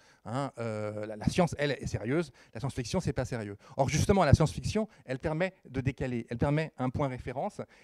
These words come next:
et elle permet justement de mesurer, euh, ce qu'il y a derrière le discours d'un Ray Kurzweil, qui, lui, effectivement, prétend faire de la science,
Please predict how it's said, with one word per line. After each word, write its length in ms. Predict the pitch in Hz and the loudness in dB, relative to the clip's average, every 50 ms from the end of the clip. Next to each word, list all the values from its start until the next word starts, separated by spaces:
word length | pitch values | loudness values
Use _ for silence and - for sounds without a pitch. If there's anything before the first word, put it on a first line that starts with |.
| - _ | -10 _
et 60 | - 131 | -2 -2
elle 80 | 135 | 0
permet 320 | - 180 160 170 180 170 151 | 2 4 4 4 4 4 4
justement 440 | 185 175 - - 196 202 226 196 - - - | 4 4 6 6 8 8 8 6 4 0 -8
de 100 | - 127 | -4 -2
mesurer, 540 | 135 147 156 160 143 156 156 156 185 220 220 - - _ - - | 0 0 -2 -2 -4 -6 -4 -4 -4 -4 -6 -8 -16 _ -8 -6
euh, 60 | 131 | -4
ce 100 | 123 123 | -4 -2
qu'il 80 | - 170 | 0 0
y 40 | |
a 40 | 156 | 2
derrière 300 | 139 147 143 151 175 180 | 2 2 2 2 4 4
le 80 | 143 131 | 4 2
discours 300 | 123 131 - - 180 160 | 0 -2 -6 -4 -4 -2
d'un 100 | 127 120 | -2 -2
Ray 160 | 127 131 131 | -2 -2 -2
Kurzweil, 420 | - - 107 123 135 180 220 220 - - - - _ | -2 -4 -4 -4 -2 -4 -2 -4 -6 -8 -14 -12 _
qui, 100 | - 147 | 0 4
lui, 220 | 143 160 214 214 | 6 8 8 8
effectivement, 440 | 180 156 151 135 - 151 156 156 151 | 6 2 0 -2 -2 -2 0 0 0
prétend 300 | - - 151 135 151 151 | 0 0 0 0 0 0
faire 140 | 143 147 123 | -2 -2 -2
de 60 | 120 | -2
la 100 | 120 120 | -2 -2
science, 340 | 123 - - 214 233 - - | -2 -2 0 -2 -2 -2 -4